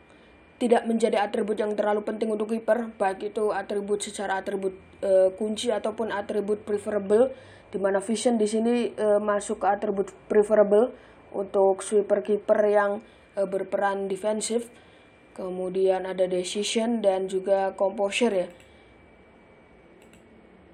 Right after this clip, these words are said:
Dan, eh, secara fisik, eh, sweeper keeper ini dituntut memiliki akselerasi karena ya tentu mereka akan lebih sering ke depan, eh, menyapu bola. Eh, berbeda dengan goalkeeper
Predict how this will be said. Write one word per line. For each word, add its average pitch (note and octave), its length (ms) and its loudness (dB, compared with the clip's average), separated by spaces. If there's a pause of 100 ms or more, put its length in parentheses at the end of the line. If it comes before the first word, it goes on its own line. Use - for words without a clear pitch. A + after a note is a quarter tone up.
(120)
Dan, F#3 680 -2 (200)
eh, G#3+ 320 2
secara A#3 400 -2
fisik, B3 400 -2 (200)
eh, G#3+ 280 -2
sweeper - 400 -6
keeper B3 320 -2
ini C4 160 -4
dituntut A3 480 -4
memiliki A3 400 -4
akselerasi G#3 800 -4 (320)
karena G3 320 -2
ya G3 160 2
tentu A#3 340 0 (300)
mereka A3+ 400 0
akan A3+ 240 0
lebih G#3 160 -2
sering A3 240 -2
ke G#3 160 0
depan, G#3+ 400 2 (180)
eh, G3 220 0
menyapu G3+ 320 -6
bola. F#3+ 480 2 (1200)
Eh, G3+ 240 -2
berbeda G3 400 0
dengan G3+ 320 2
goalkeeper G#3+ 640 0